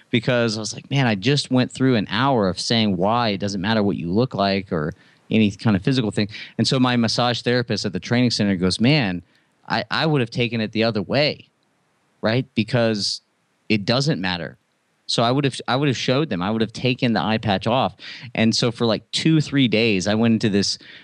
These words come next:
really deep reflection where, you know, at the time I've, I've graduated college,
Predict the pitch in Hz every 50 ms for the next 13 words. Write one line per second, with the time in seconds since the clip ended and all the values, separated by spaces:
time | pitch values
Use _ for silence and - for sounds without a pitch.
0 | - _ _ - - _ - - 101 113 123 139 139 135 127 110 98 90 85 110
1 | 120 120 120 - - - - - _ _ _ _ _ _ _ _ _ _ - 98
2 | 104 101 - - - 123 131 - - - 113 90 85 82 78 - - - - -
3 | _ _ - 107 113 113 113 110 110 110 107 107 104 104 101 104 _ _ _ _
4 | _ _ - - 120 117 107 107 107 - 110 - - 127 123 120 120 117 107 98
5 | 90 - - 110 92 87 107 101 92 98 98 90 82 87 85 - - - 120 123
6 | 120 120 120 117 113 107 - - - -